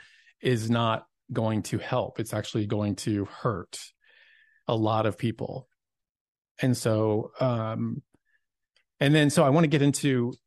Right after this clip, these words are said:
there was a subsequent New York Times article, um, on, like, a few days later that came out that said, um, on, that talks about why this shift happened. Is, the title of the article is "Pope's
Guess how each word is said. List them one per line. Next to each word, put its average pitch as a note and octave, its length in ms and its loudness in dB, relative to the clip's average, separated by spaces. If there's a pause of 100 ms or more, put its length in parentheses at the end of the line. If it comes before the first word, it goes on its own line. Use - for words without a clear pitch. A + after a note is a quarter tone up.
there C#3 120 2
was C3 160 2
a A#2+ 180 2
subsequent C3+ 600 -4
New B2 120 -2
York A#2 200 -4
Times A#2 300 -4
article, A2 440 -2 (1500)
um, A2 340 0 (100)
on, A#2+ 300 0 (260)
like, B2+ 220 -2
a A2 60 -4
few C3 180 0
days A2+ 240 -2
later G#2+ 300 -4
that G#2+ 160 -8
came A2 200 -2
out G#2+ 280 -2 (120)
that A#2+ 160 -2
said, G#2+ 340 -4 (100)
um, A#2 260 -2 (140)
on, B2 420 0
that B2 220 -4
talks - 240 -2
about A#2 180 2
why A2 560 -2 (340)
this A#2 220 -2
shift - 320 -4
happened. A#2 380 -6
Is, A#2+ 140 -8
the B2+ 200 -4 (260)
title C3 340 0
of B2 60 0
the A#2+ 120 2
article A2 320 -2
is G2+ 120 -8
"Pope's - 720 -2